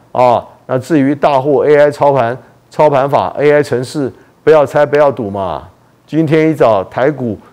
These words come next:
指数大涨到两万，操作指数的，你告诉我你在干什么？你傻傻的做多，麻烦了，马上杀三百多点，你昏了，对不对？啊，所以跟紧A I程式，今天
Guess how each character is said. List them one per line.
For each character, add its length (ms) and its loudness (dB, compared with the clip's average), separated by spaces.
指 220 -4
数 200 -2
大 240 0
涨 140 -4
到 140 2
两 280 0
万， 240 2
操 220 0
作 200 2
指 180 -6
数 220 -4
的， 120 2
你 120 -6
告 200 2
诉 140 -2
我 80 0
你 140 -6
在 160 2
干 180 0
什 100 -10
么？ 220 -12
你 100 -6
傻 280 0
傻 160 -2
的 100 0
做 220 2
多， 260 2
麻 320 0
烦 200 -2
了， 60 -2
马 240 -2
上 200 -2
杀 240 -2
三 200 -4
百 140 -2
多 220 -6
点， 180 -10
你 80 -10
昏 360 0
了， 140 -4
对 180 2
不 80 4
对？ 180 4
啊， 360 2
所 160 0
以 60 2
跟 240 2
紧 180 -4
A 180 2
I 100 2
程 200 -4
式， 320 -6
今 160 -2
天 160 2